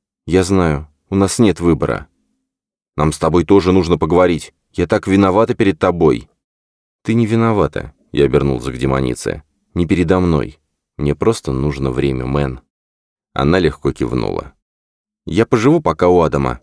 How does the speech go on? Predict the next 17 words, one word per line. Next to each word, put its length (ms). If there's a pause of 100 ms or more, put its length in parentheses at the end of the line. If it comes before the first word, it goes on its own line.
(120)
прищурилась 520
подруга. 560 (340)
«Было 240
бы 120
супер». 480 (500)
Она 180
ещё 240
раз 200
махнула 600 (100)
и 100
вышла 300
из 120
комнаты, 360
закрыв 360
за 100
собой 320
дверь. 380